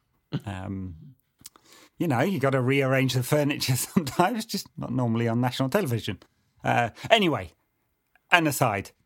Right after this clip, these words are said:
um, I thought that was a mistake. Uh, I don't know why he went off, 'cause he was actually having a very good game and he was an outlet, and Shane Long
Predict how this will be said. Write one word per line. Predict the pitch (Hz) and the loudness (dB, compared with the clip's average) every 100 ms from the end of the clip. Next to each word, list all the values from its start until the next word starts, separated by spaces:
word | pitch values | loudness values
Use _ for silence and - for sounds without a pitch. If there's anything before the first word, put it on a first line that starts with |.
| _ - | _ 0
um, | 120 117 113 - | 2 4 0 0
I | 127 | -2
thought | 127 151 | 2 2
that | 120 | 2
was | 113 | 0
a | 107 | -4
mistake. | 107 117 113 - - _ _ | 0 -2 -2 -6 -14 _ _
Uh, | 110 104 107 | -8 -6 -4
I | 110 | -2
don't | 127 120 | 0 -2
know | 104 | -2
why | 107 110 | 0 0
he | 104 | 0
went | 104 | 0
off, | 104 - | 0 -2
'cause | 107 | -4
he | |
was | 95 113 | -4 -4
actually | - 101 | -4 -4
having | 92 | -4
a | 87 | -6
very | 95 | -8
good | 95 - | -8 -2
game | 110 101 95 95 107 - - | -2 0 -2 -6 -8 -10 -8
and | 98 95 95 95 - - | -6 -4 -6 -6 -8 -12
he | - 104 | -8 -6
was | 92 | -4
an | 92 | -6
outlet, | 101 95 98 - - | -6 -8 -10 -14 -12
and | 92 - | -8 -6
Shane | 107 95 | -4 -4
Long | 92 | -8